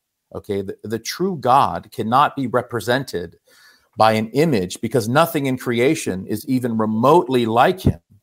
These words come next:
The famous verse in Deutero Isaiah is Isaiah forty, verse eighteen. "To whom then will you liken God? Or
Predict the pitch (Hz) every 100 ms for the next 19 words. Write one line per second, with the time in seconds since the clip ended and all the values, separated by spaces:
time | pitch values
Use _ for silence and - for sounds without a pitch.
0 | - 113 127 131 120 - 95 117 117 98
1 | 113 110 107 101 98 90 113 107 87 90
2 | - _ _ - _ _ - 95 101 110
3 | 101 - - 135 160 127 101 113 101 104
4 | - 120 117 - 135 170 - - 104 -
5 | 185 226 240 220 156 165 214 175 98 92
6 | - 120 135 135 120 151 - 143 131 131
7 | 175 131 80 - _ _ _ _ _ _
8 | -